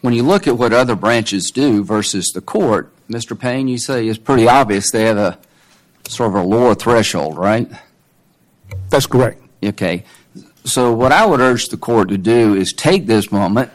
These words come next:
Speaker 1: <clears throat> to instill more pub-, public confidence. I'm not gonna vote for any of these bills, but I think we'd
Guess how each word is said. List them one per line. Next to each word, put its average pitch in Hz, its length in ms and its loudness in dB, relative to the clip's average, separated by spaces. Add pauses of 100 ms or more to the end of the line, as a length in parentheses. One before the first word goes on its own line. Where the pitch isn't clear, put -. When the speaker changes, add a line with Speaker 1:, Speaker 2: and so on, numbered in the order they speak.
(140)
Speaker 1:
<clears throat> 156 380 2
to 123 180 -2
instill 143 400 0
more 117 200 2
pub-, 104 500 -2
public 107 320 -2
confidence. 101 520 -2
I'm 117 120 0
not 139 140 2
gonna 117 120 -2
vote 113 220 0
for 110 80 -2
any 110 140 0
of 98 40 -2
these 95 180 -4
bills, 98 520 -4 (500)
but 135 140 0
I - 80 4
think 165 160 0
we'd 120 200 0